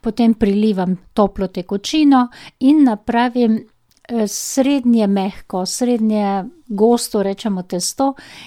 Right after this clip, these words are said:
dobro pregnetem, medtem ko je testo se ravno moka spravlja v testo, a ne, med mešanjem, prilijem šele m-, maščobo, se pravi, kar olje pridam v tem primeru in dobro pognetem, to, kar z eno roko naredi ali pa mu gnetilček naredi,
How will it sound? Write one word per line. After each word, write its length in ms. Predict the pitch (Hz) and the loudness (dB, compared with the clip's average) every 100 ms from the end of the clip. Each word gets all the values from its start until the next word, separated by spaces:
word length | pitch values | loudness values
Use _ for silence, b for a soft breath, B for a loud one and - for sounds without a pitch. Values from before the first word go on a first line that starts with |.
| B | B
dobro 460 | 226 208 269 247 220 | -10 0 2 2 -2
pregnetem, 720 | 220 196 190 196 233 302 285 | -2 -4 -2 -2 -2 2 4
medtem 480 | 220 208 - 247 220 | 4 0 -2 0 0
ko 120 | 214 | 0
je 80 | 190 | -4
testo 480 | 208 185 - 233 214 | -6 -6 -4 -2 -2
se 340 | - 202 196 | -2 -2 0
ravno 300 | 220 226 208 | 2 4 4
moka 480 | 214 214 202 180 185 285 - _ _ | 2 0 -2 -2 -4 -10 -18 _ _
spravlja 520 | - - 214 202 190 | -8 -2 2 2 2
v 60 | 180 | -2
testo, 380 | 180 190 - 254 | -4 -6 0 0
a 180 | 269 214 | 2 0
ne, 280 | 190 233 240 | 0 -2 -2
med 200 | 226 214 | -6 0
mešanjem, 560 | 233 247 - 220 208 202 B B B | 2 2 0 -2 0 -2 B B B
prilijem 480 | 208 214 220 214 208 | 2 4 6 4 2
šele 340 | - 190 185 202 - - | -2 -4 -4 -6 -10 -8
m-, 120 | 208 - | -8 -4
maščobo, 680 | 220 196 - - 190 180 180 | -2 -2 -4 0 0 0 -8
se 140 | 220 | -8
pravi, 400 | 196 208 185 185 - | -6 -4 -2 -4 -2
kar 180 | 226 220 | -2 0
olje 340 | 208 185 185 214 | 0 2 2 -2
pridam 400 | 247 247 254 262 | -4 -2 -2 -2
v 80 | 254 | -2
tem 160 | 240 | -2
primeru 540 | 240 220 214 220 214 208 B B B B B B - | -2 0 0 0 -2 -4 B B B B B B 0
in 200 | 262 269 | 2 4
dobro 300 | 226 233 240 | 4 2 0
pognetem, 600 | 208 208 208 196 185 190 | -2 0 2 0 -2 -4
to, 140 | 196 233 | -2 0
kar 160 | 214 180 | 0 0
z 140 | 185 | -2
eno 140 | 185 180 | -2 0
roko 300 | 233 233 220 | -2 0 0
naredi 360 | 214 208 214 202 | 2 2 0 0
ali 220 | 208 196 | 0 0
pa 180 | 202 190 | -2 -4
mu 160 | 185 | -4
gnetilček 720 | 175 185 180 208 202 - 196 196 | -2 -4 0 0 0 -2 -2 -2
naredi, 360 | 185 180 208 | -2 0 0